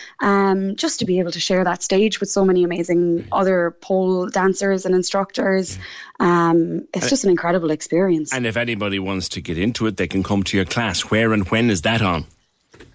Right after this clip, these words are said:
Speaker 1: So I actually run classes, um, Mondays, Wednesdays, Thursdays, and Friday evenings,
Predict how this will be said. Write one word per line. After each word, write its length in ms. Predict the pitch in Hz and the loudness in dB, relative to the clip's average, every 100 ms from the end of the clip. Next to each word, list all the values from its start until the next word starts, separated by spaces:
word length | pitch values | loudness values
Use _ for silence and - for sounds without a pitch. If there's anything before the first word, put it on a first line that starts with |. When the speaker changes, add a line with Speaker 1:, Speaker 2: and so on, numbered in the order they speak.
| _ - _ - - - | _ -20 _ -20 -10 -4
Speaker 1:
So 320 | - 254 247 | 0 4 4
I 180 | - 254 | 4 2
actually 380 | 277 277 - 311 | 2 0 2 2
run 220 | 285 294 | 4 2
classes, 640 | 277 254 269 - 254 233 - | 2 0 0 2 2 2 0
um, 480 | 220 220 214 220 220 240 | 0 2 4 2 0 2
Mondays, 520 | 240 285 285 277 - | 4 4 2 -2 0
Wednesdays, 420 | 240 254 240 233 | 0 2 0 -2
Thursdays, 540 | 240 247 226 226 220 - - - - | 0 0 2 -2 -2 -12 -18 -18 -2
and 160 | 214 208 | 0 2
Friday 360 | 220 240 233 | 2 2 4
evenings, 680 | 220 226 226 247 330 440 | 4 2 4 4 4 2